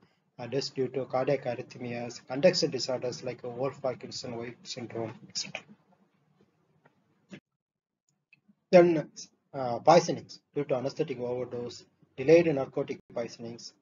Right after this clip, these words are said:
certain neurotoxic and cytotoxic poisons, and certain rare poisons, uh,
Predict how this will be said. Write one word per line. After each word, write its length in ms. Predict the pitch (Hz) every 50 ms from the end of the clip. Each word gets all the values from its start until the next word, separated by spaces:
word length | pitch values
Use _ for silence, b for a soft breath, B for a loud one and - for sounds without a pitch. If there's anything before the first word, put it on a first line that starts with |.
| _ _ _
certain 280 | - 139 131 135 127 127
neurotoxic 600 | 139 147 151 147 147 156 139 135 - 151 139 -
and 140 | 123 - -
cytotoxic 680 | - 127 123 - 151 139 135 127 - - 127 120 -
poisons, 560 | 123 113 110 107 - - 113 110 113 - - - B B B _ _ -
and 120 | 127 117
certain 280 | - 143 131 139 127 120
rare 180 | 135 147 160 156
poisons, 680 | - - 135 127 123 - - 135 127 131 123 - - - - _ _ _ _ _ _ - 127
uh, 340 | 123 120 120 120 120 123